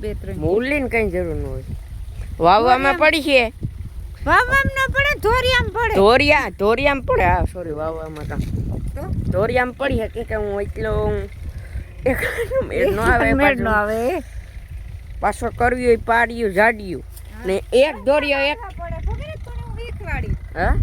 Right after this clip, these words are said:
Speaker 1: મોય ક્યાં બાંધવા પડે? આ ઘઉંના મોય ક્યાં પાછા હેઠા મેળ બાંધવા પડે અહીં?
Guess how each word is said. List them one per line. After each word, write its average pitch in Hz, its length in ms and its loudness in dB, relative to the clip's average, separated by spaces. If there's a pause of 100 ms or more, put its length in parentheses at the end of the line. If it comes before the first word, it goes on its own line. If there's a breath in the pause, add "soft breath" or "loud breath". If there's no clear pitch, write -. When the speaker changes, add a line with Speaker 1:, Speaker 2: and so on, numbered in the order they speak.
(500)
Speaker 1:
મોય 381 360 -4
ક્યાં 392 240 -8
બાંધવા 330 360 -8
પડે? 262 260 -10
આ 240 100 -6
ઘઉંના 311 380 -4
મોય 330 260 -4
ક્યાં 359 280 -6
પાછા 381 380 -4 (640)
હેઠા 359 240 -2
મેળ 339 200 -6
બાંધવા 349 460 0
પડે 277 260 -4
અહીં? 233 240 -4